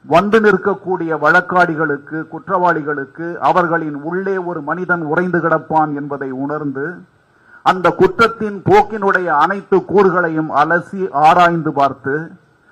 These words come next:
தன்மை மிக்க நீதிபதிகளாக வாழ்ந்து, இன்று எழுப்பப்பட்டிருக்கக்கூடிய இந்த நீதிமன்றங்களினுடைய உண்மை பலன் இதுதான் என்பதை மக்களுக்கு வழங்கி,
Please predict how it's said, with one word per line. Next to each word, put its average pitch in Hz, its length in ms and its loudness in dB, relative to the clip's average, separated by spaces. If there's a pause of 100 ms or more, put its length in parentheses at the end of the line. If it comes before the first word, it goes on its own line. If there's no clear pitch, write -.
(220)
தன்மை 175 400 2
மிக்க 185 360 -2
நீதிபதிகளாக 156 880 2
வாழ்ந்து, 160 680 2 (360)
இன்று 147 320 0
எழுப்பப்பட்டிருக்கக்கூடிய 165 1200 0
இந்த 147 320 -2
நீதிமன்றங்களினுடைய 156 1080 -4
உண்மை 170 560 -6 (120)
பலன் 170 380 -4
இதுதான் 180 440 2
என்பதை 156 420 -4
மக்களுக்கு 147 600 -6
வழங்கி, 139 600 -8